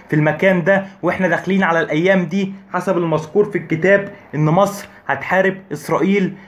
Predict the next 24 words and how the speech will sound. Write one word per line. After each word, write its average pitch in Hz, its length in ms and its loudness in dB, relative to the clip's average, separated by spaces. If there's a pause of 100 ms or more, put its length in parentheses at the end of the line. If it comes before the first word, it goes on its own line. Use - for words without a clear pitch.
(220)
هي 170 120 2
هتكون 185 320 0
مرغمة 190 420 2
على 165 220 0
ذلك، 156 400 0
هي 160 80 0
مش 160 140 -10
عايزة 180 320 -2
ذلك 202 100 0
بس 165 280 -6
هترغم 165 600 2
على 147 180 0
ذلك 147 380 2
حسب 190 320 -2
المكتوب 160 500 -2
في 180 60 -4
الكتاب. 196 500 0 (1500)
عن 156 220 2
ملك 208 260 2
الشمال، 175 580 0
بص: 160 460 -2
"ويتسلط 190 880 2
على 202 420 2
كنوز 214 460 4